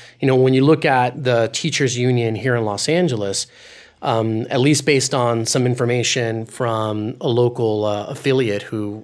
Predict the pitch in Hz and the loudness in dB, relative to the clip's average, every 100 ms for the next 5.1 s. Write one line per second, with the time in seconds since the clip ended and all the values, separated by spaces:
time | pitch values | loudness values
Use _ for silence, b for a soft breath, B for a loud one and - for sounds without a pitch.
0 | 113 110 107 135 107 117 110 104 104 104 | -6 -6 -4 -4 -2 -2 -2 -4 -4 -6
1 | 101 110 107 104 117 123 101 - B B | -4 -4 -4 -4 -2 -2 -2 -6 B B
2 | B B _ 127 131 127 131 - 175 - | B B _ 0 0 0 -2 0 -2 2
3 | 160 123 127 123 120 117 110 113 202 233 | 2 2 2 2 2 0 0 2 2 4
4 | 127 123 120 139 135 131 131 120 135 139 | 2 0 -2 0 0 2 0 0 0 -2
5 | 120 | -2